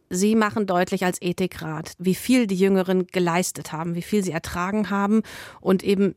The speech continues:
wie solidarisch sie mit den Älteren und mit anderen vulnerablen Gruppen waren.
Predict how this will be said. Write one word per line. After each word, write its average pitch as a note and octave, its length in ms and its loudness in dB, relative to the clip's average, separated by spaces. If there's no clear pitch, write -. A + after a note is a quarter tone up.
wie G#3+ 300 2
solidarisch G3 720 2
sie F#3 300 0
mit F#3 200 2
den F#3 100 4
Älteren G3+ 600 2
und F#3 420 2
mit F3+ 200 0
anderen F3 440 4
vulnerablen F3 760 0
Gruppen E3+ 400 0
waren. D#3 420 -2